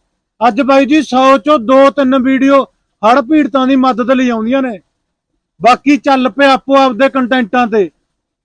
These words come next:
ਇਹਦੇ ਪਿੱਛੇ ਕਾਰਨ ਕੀ ਹੈ? ਇਹਦੇ ਪਿੱਛੇ ਕਾਰਨ ਇਹੀ ਹੈ, ਜਿਹੜੇ ਲਾਈਕ, ਕਮੈਂਟ, ਵਿਊਆਂ ਦੇ ਚੱਕਰ 'ਚ ਪਏ ਹੋਏ ਤੇ,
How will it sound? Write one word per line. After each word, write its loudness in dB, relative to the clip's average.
ਇਹਦੇ 2
ਪਿੱਛੇ -2
ਕਾਰਨ 2
ਕੀ -2
ਹੈ? 2
ਇਹਦੇ 0
ਪਿੱਛੇ -2
ਕਾਰਨ 0
ਇਹੀ 2
ਹੈ, 0
ਜਿਹੜੇ 4
ਲਾਈਕ, 2
ਕਮੈਂਟ, -2
ਵਿਊਆਂ 0
ਦੇ 2
ਚੱਕਰ -2
'ਚ -4
ਪਏ 0
ਹੋਏ 2
ਤੇ, 0